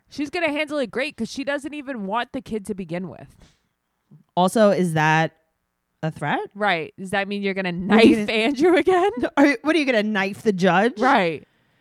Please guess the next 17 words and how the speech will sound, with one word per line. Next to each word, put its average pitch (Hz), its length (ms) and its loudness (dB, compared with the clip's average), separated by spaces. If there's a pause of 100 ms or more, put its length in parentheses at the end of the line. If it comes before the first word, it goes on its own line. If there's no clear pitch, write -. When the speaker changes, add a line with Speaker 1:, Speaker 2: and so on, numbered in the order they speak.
(140)
Speaker 1:
Mm-hmm. 208 300 -8
Speaker 2:
You 233 60 0
gonna 240 160 2
machete 220 580 0
him? 359 300 -4
Speaker 1:
<laughs> 359 60 -4 (1400)
Uh-huh. 208 420 -6 (300)
Speaker 2:
Jeez. 320 560 -10 (280)
So 208 300 0
they 196 160 -2
all 196 160 0
pray 170 320 -6
together 113 500 -6
because 147 400 -6
whatever. 104 520 -10
Speaker 1:
Yeah. 143 340 -8 (260)
Speaker 2:
And 160 600 -2